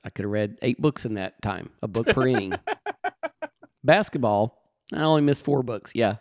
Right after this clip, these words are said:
Speaker 1: I'm gonna watch basketball. Hockey is the most pointless one to me. Uh, I'm, I'm, I'll get some messages on that one, but I went to a pro hockey game, watched the, the Hurricanes a few years ago play the Penguins. It was more fun to watch the fans than it is the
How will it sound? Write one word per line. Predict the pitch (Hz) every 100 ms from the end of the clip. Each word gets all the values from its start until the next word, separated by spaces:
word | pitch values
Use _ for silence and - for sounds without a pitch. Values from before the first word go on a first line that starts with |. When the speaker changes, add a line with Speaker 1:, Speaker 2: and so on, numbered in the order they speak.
| 135
Speaker 1:
I'm |
gonna | 123 117
watch | 104 -
basketball. | 85 - 92 78 - _ _ _ _ _ _ _ _ _ _ -
Hockey | - 240 - 131
is | 110
the | 113
most | 110 -
pointless | 131 117 95 95
one | 110 101
to |
me. | 98 95 82 90 -
Uh, | 92 104
I'm, | - 107 311 339 - _ _ -
I'm, | 110 -
I'll | 104
get | 104 104
some | - 95 87 92 _ _ -
messages | 110 98 104 92 92
on | 90
that | 90 90
one, | 90 87
but | 90 87 _ _ _ _ _ _ 139
I |
went | 143 -
to | 123
a | 107
pro | - 107
hockey | 98 101 104
game, | 98 98
watched | 98 98 -
the, | 107 92 90 -
the | -
Hurricanes | 92 101 95 90 87
a |
few | - 101
years | 90 90
ago | 90 90
play | 101 90
the |
Penguins. | 87 98 92 90 87 - _ _ _ _ _ -
It |
was | 165
more | 147 117
fun | 127 104
to |
watch | 101 101 -
the | 95
fans | 107 101 95 98
than | 92
it | 92
is | 90 87
the | 82 82 87